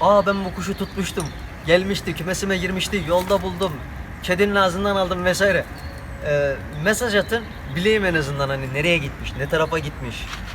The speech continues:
ne olmuş. Tutan da güle güle beslesin, uçursun. Sonra Trabzon'dan gelen abu tepeliler var.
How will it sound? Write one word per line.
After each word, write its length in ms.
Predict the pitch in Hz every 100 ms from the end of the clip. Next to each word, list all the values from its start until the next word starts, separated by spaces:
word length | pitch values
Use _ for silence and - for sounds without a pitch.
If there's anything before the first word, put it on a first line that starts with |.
| - - - -
ne 60 | 147
olmuş. 300 | 175 165 127 - - - -
Tutan 280 | 226 208
da 60 | 262
güle 240 | 262 247
güle 320 | 214 196 254 - -
beslesin, 500 | 233 226 233 - 185
uçursun. 340 | 196 147 - 202 - - - - - - - - - - - - - - - - - -
Sonra 360 | - 190 208 208 - - - - - - - -
Trabzon'dan 540 | 196 185 202 208 202
gelen 220 | 202 202
abu 260 | 190 185 196 - - - - - - - - - - - - - - -
tepeliler 480 | 190 202 196 202 170
var. 200 | 202